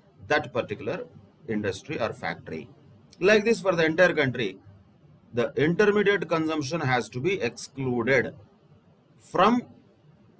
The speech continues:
the final value of goods and services. Then,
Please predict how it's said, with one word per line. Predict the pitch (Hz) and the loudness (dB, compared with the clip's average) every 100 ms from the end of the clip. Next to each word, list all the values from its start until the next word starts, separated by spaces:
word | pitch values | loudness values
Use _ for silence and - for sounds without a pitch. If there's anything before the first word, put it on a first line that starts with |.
| _ _ _ | _ _ _
the | 117 | -4
final | 127 147 175 196 | 2 4 6 4
value | 160 127 120 | 4 2 2
of | 180 147 | -2 -2
goods | 110 - | -4 -4
and | 151 | -4
services. | 147 90 80 - - - - _ _ _ _ _ _ _ _ _ _ _ _ - | -4 -6 -10 -18 -20 -20 -20 _ _ _ _ _ _ _ _ _ _ _ _ -4
Then, | 139 117 - | 0 0 -2